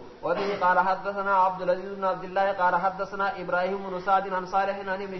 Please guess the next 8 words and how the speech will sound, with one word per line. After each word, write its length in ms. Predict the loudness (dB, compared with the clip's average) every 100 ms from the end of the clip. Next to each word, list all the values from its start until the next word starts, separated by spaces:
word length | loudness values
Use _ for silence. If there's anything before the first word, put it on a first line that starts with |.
| 0
شهاب 240 | 2 2 2
قال 160 | 2 2
اخبرني 480 | 2 0 0 0 0
عروة 340 | -2 -2 -2
بن 140 | -4
الزبير 400 | -8 -8 -6 -2
عن 180 | 2 2
عائشة 380 | 2 0 -2 -4